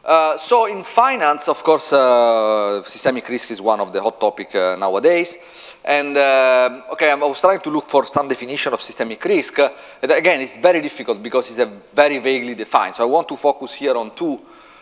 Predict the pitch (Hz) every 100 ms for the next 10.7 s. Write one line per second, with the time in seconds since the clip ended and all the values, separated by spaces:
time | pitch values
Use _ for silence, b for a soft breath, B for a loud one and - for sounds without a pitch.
0 | B - 120 113 110 117 - 160 208 -
1 | 131 151 135 123 - 220 - 147 127 123
2 | 120 120 - 127 123 120 120 135 113 110
3 | 123 113 107 - 107 101 98 92 - B
4 | B B - 110 107 120 123 143 135 120
5 | 113 147 180 127 - 131 123 127 - 180
6 | 165 156 156 - 135 - 139 135 123 120
7 | 120 123 135 147 - 110 101 B B B
8 | B 117 123 147 151 139 131 - 139 139
9 | 156 151 - 123 - 175 160 131 - 135
10 | - 185 170 127 117 123 120